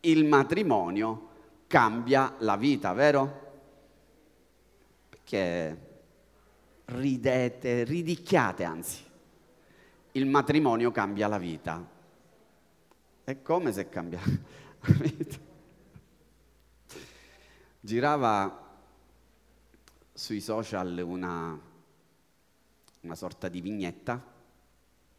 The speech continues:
dove c'era un uomo che aveva un foglio in mano e stava lì. A un certo punto la moglie dice: "Ma sono due ore che stai guardando questo foglio, ma che stai facendo? Che cerchi?"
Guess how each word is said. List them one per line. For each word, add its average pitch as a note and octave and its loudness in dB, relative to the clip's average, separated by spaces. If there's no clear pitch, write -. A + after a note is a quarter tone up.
dove F2+ -10
c'era G2 -10
un G2+ -4
uomo F2+ -6
che F#2 -6
aveva F#2 -6
un F#2 -8
foglio F#2 -8
in F2+ -8
mano E2 -8
e - -8
stava A#2+ -2
lì. G2 -2
A - -14
un G2 -10
certo B2+ -4
punto B2 -2
la D3 0
moglie F#2+ -4
dice: G2 -8
"Ma A2+ -6
sono C#4 -6
due B2+ 0
ore D3 0
che G#2 -4
stai - -6
guardando C#3 -2
questo G#2 -8
foglio, B2 -6
ma A#2+ -8
che - -14
stai G3+ -10
facendo? E3+ -10
Che D#3 -10
cerchi?" E2+ -12